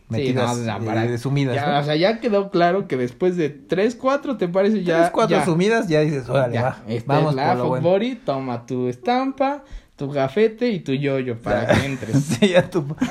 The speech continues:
Speaker 1: tu paquetazo,
Speaker 2: <laughs> Ah,
Speaker 1: amigo.
Speaker 2: pues sí, así.
Speaker 1: Paquetazo de
Speaker 2: Paquetazo
Speaker 1: fuck
Speaker 2: fuck buddy.
Speaker 1: buddy. <laughs> Sí, échale.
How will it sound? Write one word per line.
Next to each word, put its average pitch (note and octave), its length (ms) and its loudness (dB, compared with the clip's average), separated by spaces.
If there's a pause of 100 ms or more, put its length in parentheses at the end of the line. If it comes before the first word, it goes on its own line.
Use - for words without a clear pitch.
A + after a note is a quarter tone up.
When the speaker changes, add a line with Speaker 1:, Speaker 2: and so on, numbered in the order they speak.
Speaker 1:
tu - 160 0
paquetazo, D3 640 2
Speaker 2:
<laughs> - 0 -
Ah, F3+ 40 6
Speaker 1:
amigo. A3+ 260 4
Speaker 2:
pues E3+ 120 -4
sí, A3 140 -4
así. - 200 -6
Speaker 1:
Paquetazo F3 640 4
de E3 200 4
Speaker 2:
Paquetazo G3 400 4
Speaker 1:
fuck G3 100 4
Speaker 2:
fuck E3 120 0
buddy. E3 260 4
Speaker 1:
buddy. A2+ 160 -4
<laughs> - 0 -
Sí, D#3 340 0 (260)
échale. A2+ 440 -6